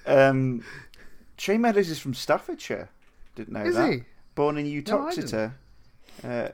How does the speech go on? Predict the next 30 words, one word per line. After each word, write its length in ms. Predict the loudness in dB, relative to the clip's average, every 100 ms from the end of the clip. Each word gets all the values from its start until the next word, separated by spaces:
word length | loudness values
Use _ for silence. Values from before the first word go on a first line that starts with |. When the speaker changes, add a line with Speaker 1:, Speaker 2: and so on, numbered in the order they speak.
| -10
Speaker 2:
Oh. 140 | -8
Speaker 1:
lived 380 | 2 4 4 2
in 280 | 2 2 -4 -8
Nottingham. 640 | -8 -6 -6 -6 -6 -12 -20 -20 -20 -20 -20 -20 -20 -20
Um, 480 | -14 -10 -8 -8 -10 -12 -20 -20 -20 -20 -20 -20 -10
yeah, 240 | -2 2
I 140 | 4 6
like, 220 | 6 6
Speaker 2:
Yeah. 380 | 6 6 6 4 -2 0
Speaker 1:
I, 60 | 6
I 20 |
like 280 | 6 6 4
those 340 | 2 2 -2
kind 260 | -4 -2 -2
of 120 | -4 -8 -20 -20 -20 -20 -14
culty 540 | -4 -2 -2 -4 0
Speaker 2:
Well, 100 | 2
that 320 | 0 -4 -10 -2
Speaker 1:
British 580 | -2 -2 -8 -8 -14 -16 -18 -6
films 400 | -4 -4 -8 -6
that 160 | -4
make 220 | -4 -6
you 80 | -10
feel 260 | -6 -6 -4
all 80 | -8
depressed. 480 | -12 -12 -14 -12 -10
They're 120 | -6
quite 260 | -2 -2
good 240 | 0 -6 -4
then. 220 | -8 -8